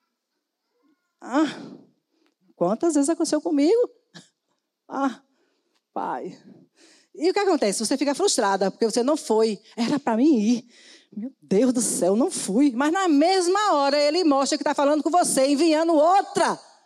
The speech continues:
pessoa aqui pra fazer o que você,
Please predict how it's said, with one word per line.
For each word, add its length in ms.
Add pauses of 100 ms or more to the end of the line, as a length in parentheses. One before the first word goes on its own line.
(140)
pessoa 460
aqui 880
pra 100
fazer 360
o 60
que 80
você, 500